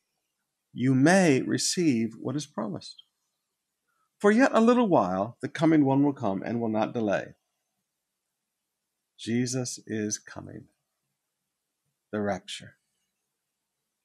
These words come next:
But my righteous one shall live by faith. And if he shrinks back, my soul will have no pleasure in him.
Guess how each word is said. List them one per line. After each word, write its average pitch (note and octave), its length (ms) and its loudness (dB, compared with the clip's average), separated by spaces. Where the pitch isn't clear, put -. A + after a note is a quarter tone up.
But - 120 -2
my D#3 160 4
righteous F3+ 480 2
one C3 360 0
shall A2+ 340 -4
live A2 340 -4
by A2+ 140 2
faith. F#2+ 360 -6
And C#3 220 0
if A#3 360 4
he G#3+ 160 -2
shrinks G3 380 -2
back, - 480 0
my B2 120 2
soul D3+ 360 2
will D3 120 4
have C3+ 160 2
no E3+ 180 0
pleasure C#3+ 480 -2
in F#2 80 -4
him. F2 240 -8